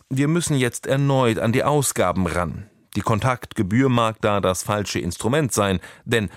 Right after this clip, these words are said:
was ist mit Vorsorgeterminen, was mit chronisch Kranken?“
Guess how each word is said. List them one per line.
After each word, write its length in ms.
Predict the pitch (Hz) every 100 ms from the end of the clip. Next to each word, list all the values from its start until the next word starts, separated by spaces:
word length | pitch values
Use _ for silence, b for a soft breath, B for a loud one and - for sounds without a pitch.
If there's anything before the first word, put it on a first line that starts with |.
| B
was 340 | - 104 98 -
ist 260 | 107 -
mit 140 | 95 -
Vorsorgeterminen, 960 | - 139 107 104 98 92 104 98 90 85 B -
was 340 | 110 117 -
mit 180 | 95 85
chronisch 440 | - 113 104 -
Kranken?“ 440 | - 123 147 -